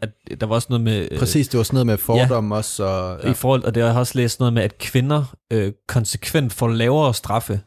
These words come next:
Speaker 1: end mænd for samme, øh, hvad hedder det, kriminelle handling.
Speaker 2: Ja.
Speaker 1: Hvor det er sådan, der er sådan en skævvridning i forhold til, hvordan du straffer, og jeg er sikker på, at der er sådan måske nogle ting med noget hudfarve nogle steder og sådan noget, men,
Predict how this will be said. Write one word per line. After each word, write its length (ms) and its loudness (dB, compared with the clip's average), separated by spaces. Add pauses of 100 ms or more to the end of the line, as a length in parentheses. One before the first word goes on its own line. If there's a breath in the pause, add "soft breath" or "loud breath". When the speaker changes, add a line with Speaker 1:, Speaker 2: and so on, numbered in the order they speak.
(140)
Speaker 1:
end 180 2
mænd 300 2 (120)
for 160 -2
samme, 500 0 (500)
øh, 420 2
hvad 200 -2
hedder 200 -2
det, 120 -4
kriminelle 360 0
handling. 320 0 (100)
Speaker 2:
Ja. 60 -2 (320 soft breath)
Speaker 1:
Hvor 140 2
det 80 0
er 40 0
sådan, 200 0
der 100 0
er 60 2
sådan 220 0
en 60 -6
skævvridning 640 -2
i 40 -2
forhold 240 0
til, 160 -2
hvordan 320 0
du 80 -4
straffer, 540 -2
og 240 0
jeg 80 2
er 40 2
sikker 240 0
på, 100 2
at 60 2
der 60 2
er 80 2
sådan 240 0
måske 280 0
nogle 160 2 (180)
ting 200 -2
med 100 -2
noget 140 -2
hudfarve 420 0
nogle 140 -8
steder 380 2
og 220 0
sådan 120 -4
noget, 160 0
men, 220 0